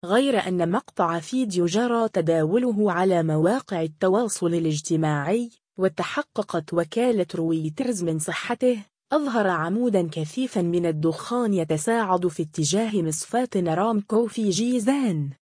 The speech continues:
كما أفادت مصدران آسيويان يعملان في تجار النفط بأنهما تلقيا معلومات عن احتمال تعرض منشآت لتخزين النفط والوقود لأضرار.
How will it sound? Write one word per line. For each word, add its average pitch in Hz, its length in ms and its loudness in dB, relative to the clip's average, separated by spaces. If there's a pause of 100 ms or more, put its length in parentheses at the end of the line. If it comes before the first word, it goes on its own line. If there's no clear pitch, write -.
(360)
كما 294 200 4
أفادت 233 760 0
مصدران 180 720 0
آسيويان 170 960 0
يعملان 175 720 0
في 202 220 -4
تجار 190 560 0
النفط 196 500 -2
بأنهما 170 720 0
تلقيا 196 600 0
معلومات 165 680 -2
عن 156 320 0
احتمال 185 600 -2
تعرض 185 640 0
منشآت 165 680 0
لتخزين 165 720 0
النفط 165 420 -2
والوقود 175 680 2
لأضرار. 190 960 0